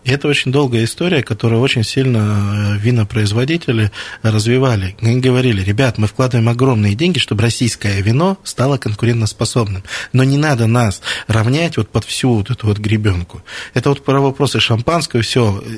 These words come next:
Уважающийся винодел уже не называет свой продукт шампанским. А завод «Шараги», который там что-то разливает, он себя будет продолжать называть шампанское.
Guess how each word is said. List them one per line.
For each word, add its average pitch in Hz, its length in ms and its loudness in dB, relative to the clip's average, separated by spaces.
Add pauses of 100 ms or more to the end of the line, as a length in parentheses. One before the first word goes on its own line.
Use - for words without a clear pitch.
(120)
Уважающийся 139 840 0
винодел 113 580 0
уже 131 240 0
не 143 120 2
называет 139 600 2
свой 110 200 0
продукт 117 420 -2
шампанским. 110 680 -2 (440)
А 110 100 2
завод 143 440 0
«Шараги», 123 500 0
который 110 380 0
там 107 160 -2
что-то 120 300 -2
разливает, 123 640 2
он 135 80 0
себя 160 180 -2
будет 143 220 0
продолжать 131 440 0
называть 131 220 0
шампанское. 113 640 -4